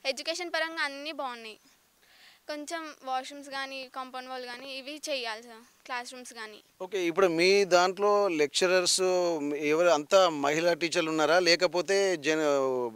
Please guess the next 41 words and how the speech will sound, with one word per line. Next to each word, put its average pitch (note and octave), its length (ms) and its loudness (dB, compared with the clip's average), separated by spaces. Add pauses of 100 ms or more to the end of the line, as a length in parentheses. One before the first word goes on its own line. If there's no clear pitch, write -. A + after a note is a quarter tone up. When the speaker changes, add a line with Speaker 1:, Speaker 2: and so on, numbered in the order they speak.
(140)
Speaker 2:
ఆ, A2 1000 -6 (340)
ఆ, A2+ 80 -4
సార్లు E3+ 360 4
ఉన్నారా C#3 220 -4
ఎక్కువ? B2 300 0 (240)
Speaker 1:
ఆ, C4 40 -14
అందరు C#4 320 -6
జెంట్స్ D4+ 420 -10
సార్ D4 180 -10
ఉన్నారు, D4 280 -10
ఒక్క C#4+ 240 -10
మ్యాథ్స్ C#4 420 -6
మేడం C4 180 -12
ఒక్కతి A3+ 340 -18
ఉన్నారు A3 220 -20
సార్. - 240 -20
Speaker 2:
అంటే E3+ 180 -4
మీ F#3+ 200 2
సమస్యలు E3+ 460 2
చెప్పుకోవడానికి G3 500 6
కూడా G3 180 4
ఇక్కడ F#3+ 160 2
టీచర్లు E3+ 380 0
ఎవరు E3 120 4
ఎక్కువ D#3+ 180 2
లేరు? C#3+ 300 0 (220)
Speaker 1:
లేదు - 100 -20
సార్. - 300 -20
Speaker 2:
అంటే E3 120 4
ఒకరు F#3 240 8
కాకపోతే G#3+ 320 8
ఒకరైనా G3 300 4
ఉండాలి F3 300 4
కదా, C3 160 0
Speaker 1:
అవును - 440 -16
సార్. - 340 -12
Speaker 2:
అట్లా G3+ 140 6
కూడా G#3 140 6
ఎవరు F3 160 6
లేరు? A#2+ 220 -4 (580)
Speaker 1:
ఒక్కరే, D4 380 -6